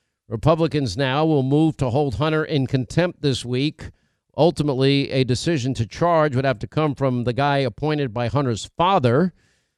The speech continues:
Uh, if Hunter Biden is indeed held in contempt by the House of Representatives, the U S Attorney Matthew Graves will have a big decision to make.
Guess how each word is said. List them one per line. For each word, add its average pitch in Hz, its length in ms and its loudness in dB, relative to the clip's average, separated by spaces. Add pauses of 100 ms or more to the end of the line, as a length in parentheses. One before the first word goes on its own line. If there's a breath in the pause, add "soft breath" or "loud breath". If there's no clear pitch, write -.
(200)
Uh, 110 120 0
if 110 60 0
Hunter 143 200 4
Biden 139 340 2
is 123 160 2
indeed 127 320 2
held 135 260 2
in 120 100 0
contempt 156 540 0
by 127 140 0
the 120 100 0
House 135 280 -2
of 123 80 0
Representatives, 131 800 0
the 127 120 -2
U 143 120 2
S 139 160 0
Attorney 143 360 0
Matthew 127 400 -2
Graves 156 520 0
will 135 100 0
have 120 120 -2
a 113 40 -4
big 131 240 0
decision 165 540 -2
to - 120 -2
make. 127 380 -2